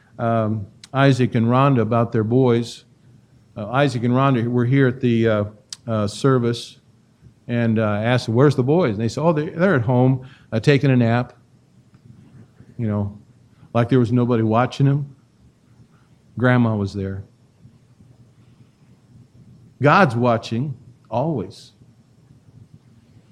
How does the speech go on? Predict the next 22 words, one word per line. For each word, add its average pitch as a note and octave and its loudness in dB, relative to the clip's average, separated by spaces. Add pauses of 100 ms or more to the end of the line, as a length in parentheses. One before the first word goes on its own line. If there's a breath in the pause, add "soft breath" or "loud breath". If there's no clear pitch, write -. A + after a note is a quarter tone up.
(340)
Sometimes E3+ 4
well-meaning D3+ 4
parents D#3 2
will C#3+ 0
say D#3 2
to C#3+ 4
their B2 2
kids, C3 0
like, A#2 0
something C3+ 0
like, A2+ -2 (280 soft breath)
"Well, B2+ 0
you C3 6
better D3 4
be D#3 4
a D#3 4
good E3 2
boy G3+ 4
because B2+ -4
God's C3+ 0
watching G3+ 2
you." G3 6